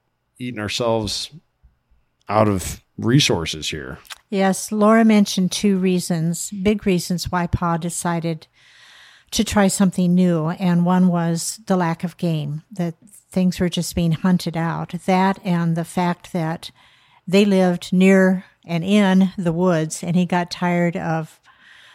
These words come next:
Speaker 2: the tree saplings and
Speaker 1: Mm.
Speaker 2: always having to fight that every time he put in another crop. So between the two, uh, he just felt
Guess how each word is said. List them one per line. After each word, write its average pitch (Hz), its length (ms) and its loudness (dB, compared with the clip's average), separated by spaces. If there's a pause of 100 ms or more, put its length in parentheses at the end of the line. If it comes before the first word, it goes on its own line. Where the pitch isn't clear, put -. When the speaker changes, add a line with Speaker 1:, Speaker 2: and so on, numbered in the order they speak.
(120)
Speaker 2:
the 190 100 0
tree 220 220 2
saplings 160 800 -6 (100)
and 117 320 2
Speaker 1:
Mm. 185 60 0
Speaker 2:
always 185 340 0
having 175 320 -2
to 165 60 -2
fight 165 460 -6
that 175 300 0
every 165 180 -4
time 165 280 -4
he 165 340 -6
put 170 280 -4
in 170 160 -2
another 160 320 -6
crop. - 520 -8
So 165 300 -6
between 180 440 -2
the 170 80 -2
two, 165 600 -4 (720)
uh, 160 180 -4
he 185 180 0
just 175 260 -4
felt 170 240 -2